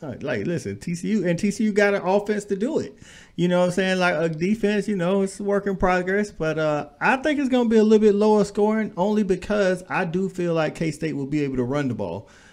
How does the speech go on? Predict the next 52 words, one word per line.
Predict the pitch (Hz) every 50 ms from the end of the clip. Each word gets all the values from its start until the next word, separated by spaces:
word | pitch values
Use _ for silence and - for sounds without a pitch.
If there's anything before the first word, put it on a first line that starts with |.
| - - _ -
Um, | - 117 120 117 113 110 113 113
I | 117 117
feel | 117 - 160 165 165
like | 160 151 147 143
K-State | - 160 156 147 - 160 147 131
will | 127
be | 135 139
able | 135 127 123
to | 127
run | 139 143 147
the | 143
ball, | 131 135 135 135 135 131 127
which | 127 127 127
is | 131 123
gonna | 123 127 123 120 113
limit | 117 127 135 139 131 101
some | 110 - 135 135
of | 127 123
the | 120
possessions. | 113 139 123 127 127 123 120 - 131 127 123 120
Not | 131 139 151 143
that | 147 139 131 135 -
it | 131 131 127
matters, | 127 143 143 135 131 127 120
you | 123 135
know, | 131 120 113
'cause | 113 117 117 113
T | - - 135 123
C | 127 - 135
U | 131 127
kinda | 127 - - 123 123 120
makes | 120 127 127 117 -
the | - 113
most | 123 123 123 120 -
of | 120 104
every | 123 127 123 113
possession | - 123 113 123 127 127 127 - 113
they | 110 107
get, | 107 117 143 - 220 233 - - - - - - _ _ -
but | - 123 170 160 139 -
they | 143 139
won't | 135 131 127 123 107
have | 131 135 127 120 -
as | - 131 139 147 143 131 120 127
many. | 113 113 113 113 113
So, | 110 - 135 123 117 113 110
uh, | - - - - 127 113 87 90
you, | - 151 175
you | 175 180 175 190 214
went | 208 196 165 135
forty-five | 131 - 180 180 180 170 175 180 175 170 170 165 170
twenty-eight? | - - 180 175 175 180 190 196 196 - -